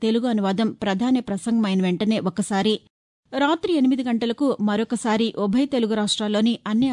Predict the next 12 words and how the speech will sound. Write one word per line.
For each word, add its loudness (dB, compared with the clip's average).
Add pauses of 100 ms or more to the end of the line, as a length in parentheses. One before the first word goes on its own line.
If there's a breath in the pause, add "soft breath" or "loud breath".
ఆకాశవాణి -2
కేంద్రాల 0 (100)
ద్వారా 2 (120)
ప్రసారమవుతుంది. 0 (960 loud breath)
కేంద్ర 4 (160)
సమాచార 2 (180)
ప్రసార 0
శాఖ -2
ఆధ్వర్యంలో 0 (240)
మే 2 (120)
ఒకటి -6
నుంచి 0